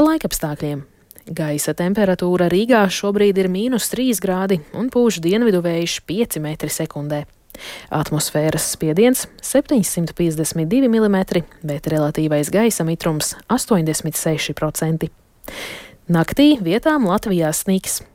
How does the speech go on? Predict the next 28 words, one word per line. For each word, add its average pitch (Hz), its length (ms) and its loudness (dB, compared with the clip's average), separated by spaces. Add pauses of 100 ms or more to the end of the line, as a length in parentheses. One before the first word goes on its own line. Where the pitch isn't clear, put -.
(100)
Pūtīs 156 500 -4
lēns 160 400 0
vējš 220 300 2 (180)
un 165 160 -4
gaisa 156 340 0
temperatūra 240 720 2
būs 202 400 0
mīnus 240 460 -2
septiņi, 214 500 0
mīnus 160 460 -4
četri 233 340 0
grādi, 226 380 2 (240)
austrumu 233 560 0
rajonos 214 680 2
mīnus 190 540 -2
četrpadsmit, 202 800 -2
mīnus 170 500 0
deviņi 151 380 0
grādi. 156 400 -2 (680)
Rīt 247 520 2
no 165 180 0
pēcpusdienas 240 920 2
daudz 165 380 -2
viet 269 200 2
Latvijā 202 480 2
sāksies 160 640 -4
ilgstoša 175 680 -2
snikšana. 160 540 -2